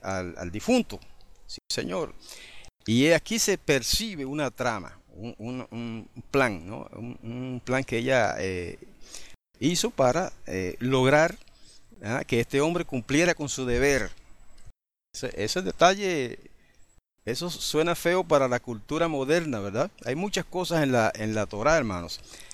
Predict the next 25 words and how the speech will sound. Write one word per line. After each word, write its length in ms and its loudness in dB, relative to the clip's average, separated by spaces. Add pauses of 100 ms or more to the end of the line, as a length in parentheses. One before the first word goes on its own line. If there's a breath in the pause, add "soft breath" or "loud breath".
(140 loud breath)
que 120 0
suenan 400 2
mal 260 2
para 220 2
las 100 0
culturas 460 -2
modernas, 640 -2 (520 loud breath)
para 200 -2
nosotros, 680 0 (480 loud breath)
pero 440 6
en 220 2
aquellos 380 0
tiempos 600 0
era 320 2
así, 640 2
hermanos. 520 -4
Esa 260 0
era 120 4
la 180 2
realidad 540 2 (320)
que 160 0
vivían 520 2
aquellas 400 -4
personas, 920 -6
¿ok? 360 -6